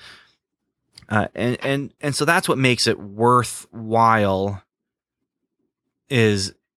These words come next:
as a support to the movie. So then we have to talk about the movie to really talk about if this is worthwhile, <laughs> because is it worth, it's worth supporting the movie, but is the movie worth being supported?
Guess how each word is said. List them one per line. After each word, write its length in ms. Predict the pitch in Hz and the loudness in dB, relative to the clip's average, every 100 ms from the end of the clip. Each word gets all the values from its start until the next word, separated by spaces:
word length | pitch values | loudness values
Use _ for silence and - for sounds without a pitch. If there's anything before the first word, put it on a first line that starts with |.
| - | -4
as 220 | 113 107 | -2 0
a 60 | 104 | 0
support 420 | - - 120 110 | -2 0 0 0
to 80 | 101 | -2
the 80 | 98 | -2
movie. 560 | 113 123 92 90 107 _ | 2 2 0 -6 -10 _
So 200 | - 117 | -4 -2
then 260 | 113 127 123 | 2 2 2
we 120 | 117 | 2
have 220 | 117 104 | 0 -4
to 100 | 101 | -12
talk 300 | - 101 - | -4 -2 -2
about 220 | 92 87 | -4 -6
the 80 | 92 | -6
movie 560 | 101 123 113 95 87 87 | -2 2 2 2 -4 -4
to 140 | 110 | 0
really 180 | 110 101 | 0 2
talk 220 | 113 95 | 0 -2
about 160 | 95 - | -2 0
if 240 | 139 - | 0 0
this 180 | - 98 | -4 -6
is 140 | - - | -6 -6
worthwhile, 800 | 98 117 120 110 92 - 120 _ - - | -6 -4 -2 -2 -2 -6 -8 _ -20 -18
<laughs> 280 | - - _ | -18 -20 _
because 420 | 123 - 110 95 | -2 2 2 2
is 360 | 95 - 120 101 | -2 0 2 2
it 100 | 107 | 0
worth, 480 | 113 107 - - _ _ _ _ _ _ _ _ _ _ _ _ - - | 2 0 -2 -14 _ _ _ _ _ _ _ _ _ _ _ _ -20 -8
it's 240 | 127 - | -6 -2
worth 480 | 117 185 190 - _ _ _ - | 2 2 2 -6 _ _ _ -6
supporting 600 | - - 147 127 104 101 | -4 2 4 4 2 2
the 80 | |
movie, 500 | 104 120 92 73 92 _ _ | 4 4 2 -2 -8 _ _
but 120 | 113 | 0
is 140 | 110 95 | 0 2
the 60 | |
movie 460 | 104 113 98 95 87 | 2 4 2 0 -4
worth 320 | - 92 85 - | -2 -2 -2 -4
being 180 | 87 | -2
supported? 560 | 82 - 110 90 - | -2 -4 -4 -6 -8